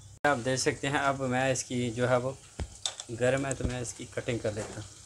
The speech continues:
बहुत ही ज़बरदस्त जो है ये बनकर तैयार हुआ है। अंदर से भी बहुत ही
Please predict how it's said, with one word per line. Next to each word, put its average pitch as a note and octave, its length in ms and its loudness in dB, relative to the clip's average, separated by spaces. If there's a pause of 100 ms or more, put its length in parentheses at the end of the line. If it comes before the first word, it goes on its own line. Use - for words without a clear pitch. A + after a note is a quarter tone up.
(2250)
बहुत C3+ 420 0
ही C3+ 180 -2 (760)
ज़बरदस्त A#2+ 680 0
जो B2+ 120 2
है A#2 200 0
ये A2+ 160 -2 (920)
बनकर A2+ 400 0
तैयार A#2 320 4
हुआ B2 220 4
है। C3 160 -2 (1500)
अंदर A#2 340 4
से D3+ 140 6
भी D3+ 160 4
बहुत C#3 400 4
ही D3+ 80 4